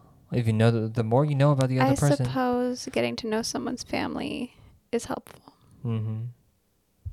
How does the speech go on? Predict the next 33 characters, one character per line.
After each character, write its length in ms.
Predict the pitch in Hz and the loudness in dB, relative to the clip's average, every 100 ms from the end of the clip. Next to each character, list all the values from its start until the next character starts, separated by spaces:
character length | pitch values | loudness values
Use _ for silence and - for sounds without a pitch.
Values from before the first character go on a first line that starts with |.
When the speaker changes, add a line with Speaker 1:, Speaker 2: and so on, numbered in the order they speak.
| - _ _ _ - _ _ | -16 _ _ _ -20 _ _
Speaker 1:
所 160 | - 131 | 2 2
以 40 | |
这 160 | 123 160 | 4 4
一 80 | 165 | 2
题 160 | - | 0
的 100 | 117 | 0
意 180 | 117 127 | 2 2
思 100 | 107 | -2
基 180 | 101 120 | 0 0
本 180 | 110 98 | 2 -2
上 280 | - 110 107 | 0 0 2
就 120 | 107 | 0
是 220 | 107 104 | 2 2
你 160 | 98 95 | 2 2
问 220 | 117 127 | 4 4
了 100 | 104 | 4
对 160 | 117 | 2
方 220 | 107 110 110 | 2 0 0
说 160 | 113 - | -2 0
，“哎， 240 | 143 120 110 | 2 0 0
你， 280 | 110 104 104 - - - - - | -4 -6 -8 -16 -20 -20 -20 -6
如 180 | 120 | -2
果 140 | 156 131 | 2 2
你 80 | 117 | 4
可 100 | 139 | 2
以 60 | |
跟 260 | 135 127 131 | 2 0 0
已 120 | 104 | -6
经 420 | - 127 127 135 - - _ | -4 -2 -2 -4 -8 -16 _
过 280 | 160 120 | 4 6
世 360 | 104 - 127 104 | 4 -2 0 -2
的 180 | - - | -4 -8
人， 420 | 65 127 131 139 | -8 -10 -10 -12